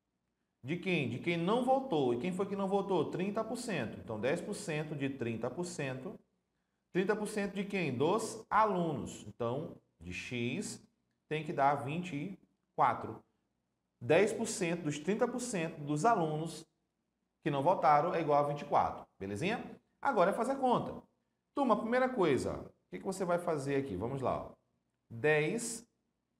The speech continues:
sobre cem vezes trinta sobre cem vezes x, isso aqui é igual a vinte e quatro. Primeira coisa que a gente pode fazer é sair cancelando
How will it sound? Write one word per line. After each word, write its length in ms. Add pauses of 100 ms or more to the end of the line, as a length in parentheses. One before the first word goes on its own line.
(140)
sobre 460
cem 480 (1400)
vezes 760 (580)
trinta 680 (120)
sobre 440
cem 560 (1200)
vezes 440
x, 420
isso 160
aqui 180
é 60
igual 280
a 40
vinte 400
e 180 (520)
quatro. 400 (600)
Primeira 280
coisa 180
que 60
a 40
gente 100
pode 200
fazer 320
é 80
sair 260
cancelando 560